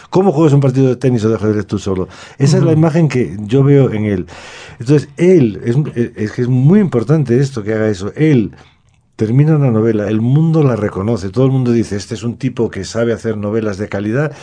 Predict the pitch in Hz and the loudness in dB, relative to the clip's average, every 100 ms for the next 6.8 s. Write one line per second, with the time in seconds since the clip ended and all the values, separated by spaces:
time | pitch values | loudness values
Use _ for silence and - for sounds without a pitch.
0 | - 104 104 95 151 135 123 160 139 104 | -12 -8 -8 -6 -2 0 0 0 -2 -2
1 | 98 98 139 160 107 107 104 131 131 110 | -6 -4 -2 0 -2 -6 -8 -4 -4 -4
2 | 113 - - - _ 110 98 110 131 135 | -6 -14 -20 -20 _ -6 -4 -2 -2 -2
3 | - - - 104 117 120 113 117 101 95 | -8 -12 -6 -2 0 0 -2 -4 -6 -4
4 | 117 113 113 127 156 160 113 104 104 95 | -2 0 -2 0 0 0 -2 -2 -4 -6
5 | 101 98 95 - - - _ _ _ _ | -6 -6 -8 -20 -20 -20 _ _ _ _
6 | - 131 135 120 117 131 139 | -2 0 2 2 2 2 0